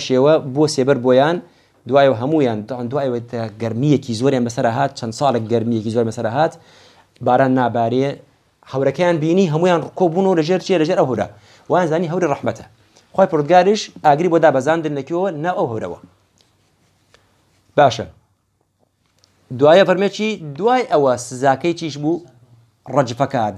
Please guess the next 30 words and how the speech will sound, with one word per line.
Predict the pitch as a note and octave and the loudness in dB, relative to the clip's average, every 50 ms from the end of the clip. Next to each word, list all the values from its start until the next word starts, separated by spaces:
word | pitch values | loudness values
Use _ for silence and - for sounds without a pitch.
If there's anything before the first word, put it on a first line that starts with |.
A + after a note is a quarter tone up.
| G2+ G#2+ | -4 -2
زەوی | B2+ B2+ B2 A#2+ | 0 0 0 0
لەرزەکەش | A2+ G#2+ A#2+ - - G2 - - | -2 -2 -6 -8 -8 -12 -12 -16
هات. | - - - - _ _ _ _ _ _ _ _ _ _ _ _ _ _ _ _ _ _ _ _ _ _ - - | -20 -20 -20 -20 _ _ _ _ _ _ _ _ _ _ _ _ _ _ _ _ _ _ _ _ _ _ -8 -2
ئەمە | A#2 C3 D#3+ F3 | 2 2 2 2
ئیبن | E3+ C#3+ C3+ - | 2 -2 -4 -4
کەثیر | B2+ A#2+ E3+ D#3+ D3 | -4 -2 0 0 0
ڕەحیمەهوڵڵا | C#3+ E3 D#3 C#3 B2+ B2 C3 C#3+ D#3+ F3 F3 - - E3 B2 A#2 | -2 -4 -6 -6 -4 -2 -2 -2 -2 -2 -4 -8 -12 -12 -6 -2
جەمعەکە | D#3+ E3+ E3 C3+ C#3 - C#3+ B2 A#2 | -2 -2 0 -2 -8 -6 -4 -4 -4
لە | A#2+ A#2+ | -2 -2
بین | D#3 D#3+ C3+ C#3+ | -4 -4 -4 -6
هەردوو | F3 E3+ D#3 D3 - | -6 -6 -6 -8 -6
سزاکە | - C3 C3+ C3+ C3+ C3+ E3 F3 F#3+ G3+ - D3 | -6 -2 0 0 0 2 0 -2 -2 -2 -6 -6
و | C#3+ C3 - D3+ C3+ C3 - - | -8 -8 -6 -6 -6 -6 -6 -4
ئەڵێ | C#3+ C#3+ E3+ F3+ F3 | -2 0 0 0 -2
چی؟ | - F#3 G3 G#3 - _ _ _ _ _ _ _ _ - | -2 -6 -6 -6 -6 _ _ _ _ _ _ _ _ 0
ئەڵێ | B2 C3 C#3+ C3+ B2 - - | 0 2 2 2 0 -2 -4
ئەصحابی | C3 A#2 - - - D#3+ E3 E3 D3 C3+ | -8 -8 -8 0 2 2 2 2 0 -2
مەدیەن | B2 A2 A2+ A2 G2+ G2+ | -2 -2 -4 -8 -8 -8
و | G#2+ - C3 | -12 -12 -12
ئەصحابی | A#2 A#2+ - - E3+ E3+ E3 D#3+ D3 - | -14 -12 -8 -4 -4 -4 -2 -4 -8 -6
ئەیکە | D3+ C3+ B2+ B2+ E3+ F3 G3 G#3+ G#3+ - _ _ _ _ - C#3 | -4 -4 -4 0 2 2 2 2 -2 -6 _ _ _ _ -4 -2
یەک | D3 D3+ - | -2 -2 -4
شت. | - _ - _ _ _ _ _ _ _ _ _ _ _ _ _ _ _ _ _ _ _ _ _ _ _ _ _ _ _ _ - B2 | -16 _ -20 _ _ _ _ _ _ _ _ _ _ _ _ _ _ _ _ _ _ _ _ _ _ _ _ _ _ _ _ -2 0
یەک | D3+ E3 D#3+ - | 0 0 2 0
قەومن، | A#2+ A#2 A#2 B2 D#3 G3 B3+ C4 - _ _ _ _ _ _ _ _ _ _ _ _ _ _ - | 0 2 2 0 -2 -2 -4 -6 -12 _ _ _ _ _ _ _ _ _ _ _ _ _ _ -4
باشە، | B2 B2 A2 D3+ D#3+ F3+ - - - - - B2 | -4 -2 0 0 0 0 0 -6 -14 -18 -12 -6
دوو | C3 E3 E3 E3 | -2 -2 -2 -2
ق-، | - D#3+ C#3+ | -2 -8 -6
دوو | C3 C3 - | -6 -4 0
قەوم | D#3 D#3+ D3 | 0 2 2